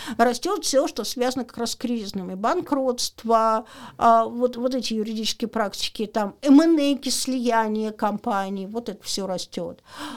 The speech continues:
Ам, растёт всё, что связано с госами. Гос-, государство становится, уже стало одним из самых крупных работодателей. Вот. Ну, понятно, медицина и R and D вокруг неё. Поэтому довольно много отраслей в пандемии очень сильно отросло.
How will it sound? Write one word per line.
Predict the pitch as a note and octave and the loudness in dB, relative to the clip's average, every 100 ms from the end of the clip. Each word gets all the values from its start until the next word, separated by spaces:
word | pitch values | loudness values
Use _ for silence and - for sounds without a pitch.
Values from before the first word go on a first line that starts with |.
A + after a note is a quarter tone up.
| G#3+ | -2
Ам, | B3 B3 B3 B3+ B3+ B3+ B3 A#3+ A3+ - - | 6 10 10 10 6 4 4 2 0 -4 -2
растёт | B3 B3 B3 G4 - | 4 4 4 0 2
всё, | C#4+ D4 | 2 2
что | C4 | 0
связано | - A#3+ B3 A3 | -4 -2 0 -2
с | G3+ | -4
госами. | G3 F#3 G3 G3 G3 B3 - | -6 -6 -8 -10 -12 -16 -10
Гос-, | A3 B3 C4+ - G#3+ G#3+ A3+ G#3 G#3+ | -2 2 2 0 -6 -8 -8 -8 -8
государство | G#3+ A#3 C4 - - - | -8 -4 -4 -6 -12 -10
становится, | G3+ B3 B3+ - | -6 -4 -4 -6
уже | F#3+ B3+ | -4 0
стало | A#3 - A3 A3+ A#3+ G3+ | 0 0 0 2 2 0
одним | F#3 A3 G#3+ | -2 -2 -2
из | |
самых | - A#3+ B3 | 0 0 -2
крупных | A#3+ A#3 A3+ G#3 | -6 -8 -8 -8
работодателей. | - G3+ - E3+ C#3 - - A3+ _ - - - - | -12 -12 -10 -10 -10 -16 -18 -20 _ -18 -12 -10 0
Вот. | C4+ C4+ A3+ G#3+ | 4 6 4 0
Ну, | A#3 B3+ D#4 F4 | 2 2 2 2
понятно, | C#4 C4 C4+ D4 C#4+ A#3 A3 | 0 0 -2 -2 -2 -2 0
медицина | A#3+ A3 A3 - C#4 B3+ | -2 -2 -4 -4 -2 -2
и | |
R | A3 G3 | -4 -6
and | F#3+ | -8
D | F#3 F3+ | -8 -10
вокруг | D#3+ E3+ F3 - | -12 -12 -14 -10
неё. | F3+ F3+ F3 - | -10 -8 -10 -8
Поэтому | G3+ G#3+ B3 | -8 -2 0
довольно | B3 C4 D4 | 2 2 4
много | E4 E4+ D#4 | 4 2 -2
отраслей | D4+ D#4 - D#4 C#4 | -2 -4 -2 0 -2
в | |
пандемии | - C4+ B3 C#4+ B3 | -2 -2 0 0 0
очень | B3 A#3+ | -4 -6
сильно | - C4+ C4+ | -8 -6 -6
отросло. | C4 C#4+ D3 | -4 -4 -6